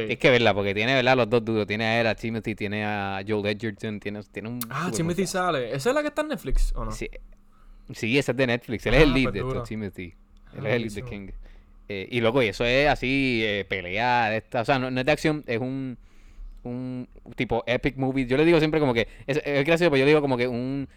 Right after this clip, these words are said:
Speaker 1: historical war epic o algo así, porque es drama, pero tiene, ¿verdad? Li-, lo que, es básicamente la historia de este, eh, que, ¿verdad? Una historia de verdad. Este joven príncipe que, pues, pues, muere el papá y le toca ser rey. Y como él en-,
Speaker 2: Ok.
Speaker 1: enfrenta todos los problemas que tenía el papá, el, el, con, ¿verdad? Con el kingdom.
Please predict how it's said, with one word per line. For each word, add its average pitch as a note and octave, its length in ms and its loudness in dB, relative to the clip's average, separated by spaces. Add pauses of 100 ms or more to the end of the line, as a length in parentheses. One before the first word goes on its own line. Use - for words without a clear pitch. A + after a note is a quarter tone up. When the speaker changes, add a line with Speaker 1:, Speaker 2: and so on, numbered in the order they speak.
Speaker 1:
historical C#3+ 600 0
war B2 360 4
epic B2 360 -2
o A#2+ 60 2
algo A#2 120 0
así, A#2+ 240 -4
porque F#2+ 480 -8 (720)
es C#3 160 -8
drama, C#3 300 -4
pero G2 200 -10
tiene, G2+ 640 -8
¿verdad? G2+ 200 -12
Li-, G2+ 180 -12
lo B2 140 -6
que, - 100 -10
es B2 60 -10
básicamente F3 360 -4
la D#3+ 60 -4
historia C3 320 -6
de A2+ 80 -4
este, A2+ 640 -6
eh, F#2 60 -12
que, G#2 160 -12 (240)
¿verdad? G#2+ 200 -8
Una A2 100 -6
historia G#2 280 -6
de G#2 80 -6
verdad. G#2 240 -10 (580)
Este A#2 300 -6
joven A2+ 600 -2 (560)
príncipe A#2 460 -2
que, F#2 140 -2
pues, F#2+ 140 -10
pues, F#2+ 120 -10
muere F#2+ 180 -6
el - 60 -8
papá G#2+ 380 0
y F2+ 200 -6
le G2+ 120 -16
toca G2+ 200 -10
ser G2+ 180 -2
rey. F#2 180 2 (220)
Y G#2 100 -4
como F#2+ 340 -6
él G2+ 280 -8
en-, C3+ 80 -12
Speaker 2:
Ok. - 180 -16
Speaker 1:
enfrenta G#2 380 -8
todos G2+ 140 -6
los - 80 -8
problemas G2+ 280 -2
que A2 80 -6
tenía G#2+ 240 -8
el F#2+ 80 -8
papá, F#2 360 -8
el, F2+ 120 -16
el, F#2 220 -16
con, - 200 -18
¿verdad? F#2 200 -14
Con F#2 180 -16
el F2 80 -18
kingdom. F2+ 320 -10